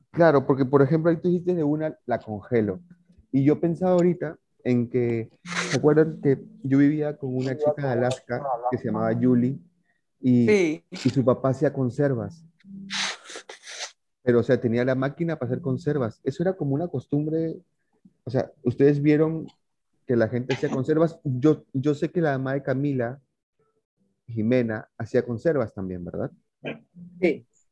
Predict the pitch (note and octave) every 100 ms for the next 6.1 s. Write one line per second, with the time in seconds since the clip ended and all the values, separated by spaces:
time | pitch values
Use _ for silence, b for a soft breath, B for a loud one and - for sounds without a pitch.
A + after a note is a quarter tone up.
0 | _ _ _ _ _ _ _ _ _ _
1 | _ _ _ - B2+ D3 D3+ D#3+ D#3+ C#3+
2 | C3 C3 - _ - D3+ D3+ B2 C3+ C3+
3 | C#3+ D#3+ A2+ G#2+ A3 A3+ _ _ _ _
4 | _ _ _ _ _ _ - - - -
5 | - - _ _ _ _ F3 F3 E3+ D#3